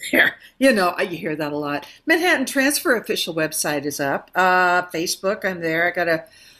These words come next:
a pro page. Um, let's see. And, uh,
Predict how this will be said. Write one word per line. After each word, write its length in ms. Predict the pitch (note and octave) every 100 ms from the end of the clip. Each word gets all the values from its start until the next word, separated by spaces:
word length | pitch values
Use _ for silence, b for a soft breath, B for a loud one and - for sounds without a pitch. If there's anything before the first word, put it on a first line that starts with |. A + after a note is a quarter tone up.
| B
a 80 | F#3
pro 260 | - A#3+ F3
page. 580 | F#3 F3 D#3+ E3+ F3 -
Um, 640 | F#3+ F3 E3 D#3+ E3 E3 -
let's 220 | F#3 F3+
see. 360 | - F3 D3+ -
And, 360 | F#3 F3+ F3+
uh, 460 | F3 F3 E3+ E3+